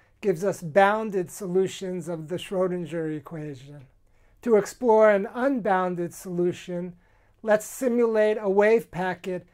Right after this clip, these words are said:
as it collides with a potential barrier. We'll set the barrier height to one and a half times the kinetic energy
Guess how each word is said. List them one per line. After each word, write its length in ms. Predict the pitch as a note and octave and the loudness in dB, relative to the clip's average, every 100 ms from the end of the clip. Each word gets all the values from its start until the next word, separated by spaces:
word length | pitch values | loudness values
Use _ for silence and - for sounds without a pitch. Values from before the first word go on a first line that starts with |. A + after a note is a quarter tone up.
| _ - | _ -10
as 200 | F#3 E3+ | -6 -4
it 160 | F#3 | -4
collides 760 | - G3+ G3 G#3 G3 F3 D3+ - | -4 2 6 6 6 2 -4 -12
with 160 | F3 | -12
a 60 | - | -12
potential 580 | - F3 G3 F#3 G#3 F#3+ | -14 -10 -8 -8 -8 -10
barrier. 720 | D#3 F3+ F3 F3 E3 D3+ D3 _ _ _ - | -4 -2 -2 -2 -4 -8 -14 _ _ _ -6
We'll 180 | A#3+ | -4
set 280 | G3 C4+ C4 | 0 0 0
the 100 | A#3+ | -2
barrier 640 | E3 G3+ A3 B3 A#3 G#3+ | 2 4 6 4 2 0
height 480 | F#3 D#3+ A3+ G#3 G3+ _ _ _ | -4 -6 -4 -4 -6 _ _ _
to 120 | G3 | -6
one 300 | F3+ G3+ A3 | 2 2 2
and 200 | G#3+ G3+ | 0 -2
a 60 | F#3 | -4
half 480 | E3 G#3+ G#3 - - | 0 0 0 -6 -12
times 460 | G3 F#3 F#3 D#3 | -6 -4 -4 -6
the 100 | F3+ | -8
kinetic 460 | F3 G3 F#3 G3 F#3 | -8 -4 -4 -4 -8
energy 760 | A3 F#3+ F#3+ F3 G3 E3 D#3+ | -6 -4 -4 -8 -10 -10 -10